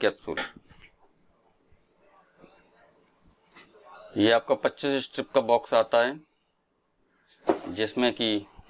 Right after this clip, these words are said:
एक बॉक्स में पच्चीस स्ट्रिप, ट्वेंटी फ़ाइव।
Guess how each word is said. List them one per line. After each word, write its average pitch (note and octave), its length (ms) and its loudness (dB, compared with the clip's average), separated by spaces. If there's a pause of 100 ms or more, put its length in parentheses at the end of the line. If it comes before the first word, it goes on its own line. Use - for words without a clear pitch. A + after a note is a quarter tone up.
(4000)
एक G#2+ 260 2
बॉक्स - 320 0
में A2 120 -6
पच्चीस G#2 440 -4
स्ट्रिप, - 320 -6 (1600)
ट्वेंटी G#2 260 2
फ़ाइव। E2+ 280 0